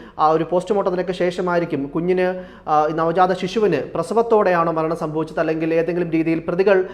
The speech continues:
ഈ പറഞ്ഞതുപോലെ തന്നെ കൊന്നു കുഴിച്ചു മൂടിയതാണോ എന്ന കാര്യത്തിൽ വ്യക്തത ഉണ്ടാവുക. എന്തായാലും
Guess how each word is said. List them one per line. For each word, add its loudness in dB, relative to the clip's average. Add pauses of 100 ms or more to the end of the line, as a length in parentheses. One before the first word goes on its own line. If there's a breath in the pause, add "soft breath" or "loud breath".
(200 loud breath)
ഈ -4
പറഞ്ഞതുപോലെ 2
തന്നെ 2
കൊന്നു 0
കുഴിച്ചു -2
മൂടിയതാണോ 0
എന്ന 0
കാര്യത്തിൽ 0
വ്യക്തത 0
ഉണ്ടാവുക. 0
എന്തായാലും 2